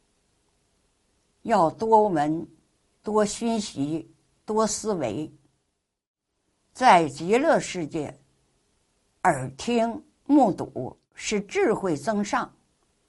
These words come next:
才能真正信佛的话，理解佛的话，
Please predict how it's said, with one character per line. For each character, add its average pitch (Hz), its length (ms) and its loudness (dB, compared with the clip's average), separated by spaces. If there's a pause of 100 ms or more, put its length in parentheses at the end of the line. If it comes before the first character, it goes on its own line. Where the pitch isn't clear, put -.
(840)
才 247 340 4
能 240 300 2
真 320 320 6
正 294 320 4
信 208 340 -2
佛 156 240 -4
的 170 100 0
话， 175 320 -4 (840)
理 254 440 2
解 - 380 -4 (160)
佛 151 240 -4
的 160 160 0
话， 131 260 -8